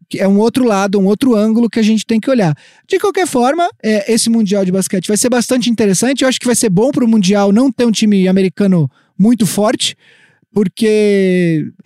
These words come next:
porque eu acho que fica aquela sensação de que dá pra ganhar, e aí com isso as torcidas das outras seleções até se engajam mais em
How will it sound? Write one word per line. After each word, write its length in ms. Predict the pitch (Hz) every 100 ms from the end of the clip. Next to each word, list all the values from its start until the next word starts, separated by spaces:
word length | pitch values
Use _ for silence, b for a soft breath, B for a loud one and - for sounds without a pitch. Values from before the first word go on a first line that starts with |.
| B
porque 160 | - 349
eu 60 | 339
acho 160 | 320
que 80 | 302
fica 160 | - 311
aquela 220 | 302 302
sensação 400 | 285 294 - 285
de 100 | 240
que 100 | 254
dá 160 | 247
pra 140 | 247 247
ganhar, 460 | 262 254 226 269
e 100 | 247
aí 160 | 214 214
com 220 | - 233
isso 320 | 226 269 -
as 100 | 214
torcidas 480 | - 220 - 233 214
das 160 | 208 190
outras 240 | 202 208
seleções 460 | 220 214 - 226 240
até 200 | 233 240
se 140 | -
engajam 460 | 269 240 277 254 226
mais 460 | 190 208 233 - B B B _
em 680 | 196 202 196 175 151 127